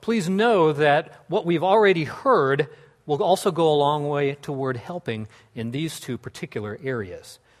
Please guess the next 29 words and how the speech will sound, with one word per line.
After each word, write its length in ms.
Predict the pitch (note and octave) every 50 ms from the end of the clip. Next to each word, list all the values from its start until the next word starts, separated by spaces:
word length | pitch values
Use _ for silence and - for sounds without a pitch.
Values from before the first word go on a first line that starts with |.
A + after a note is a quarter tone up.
| _ _
So 120 | - -
keep 240 | G2+ - - E3 -
that 180 | - B2+ B2 A#2+
in 120 | A2 G2+
mind 260 | G2+ G#2 F#2+ F#2+ F#2+
as 160 | G2 G2 - -
we 80 | G#2+
go 160 | F#2+ A2+ G#2
forward 400 | G2 - - A2 G#2 G2 F#2+ F#2
this 220 | F#2 F#2+ - - -
morning. 320 | G#2+ G#2 G2+ F#2+ E2+ E2+ - _ _ _ _ _ _ _ _ _ _ _ _ _ _ _ _ _ _ _ _
So 180 | - - G3 E3+
first 300 | - - D4 C#4 - -
of 80 | G3 F#3
all, 140 | F3+ F3
we're 80 | F3+ F3+
gonna 120 | F3+ F#3
be 120 | F#3 F3+ E3
looking 340 | D#3+ F3 F3 G3+ F#3 F3 D#3+
at 380 | D3 C#3+ C#3 C#3 C#3 - B2 A2+ - - _ _ _ _ _
parent 500 | - - F#3+ G3+ G#3 G#3 G#3 G3+ - - - _ _ _ _ _ _ _ _
and 160 | - C#3 C#3+ C3
child. 680 | - - - - - C#3 A#2+ G2+ F2+ E2 - - - _ _ _ _ _ _ _ _ _ _ -
And 480 | D3+ C#3 C#3 C#3 C#3 C#3+ C#3+ C#3 C#3 -
first, 440 | - - - B3+ C#4 C#4 - - -
Paul 300 | - - G3 G3 G3 G3
speaks 440 | - - - F#3+ F3+ F3 - - - -
to 320 | - E3+ E3 D#3+ F3 - -
children, 580 | - - - B3 B3+ G#3 C3 C3 B2 C#3+ D#3+ D#3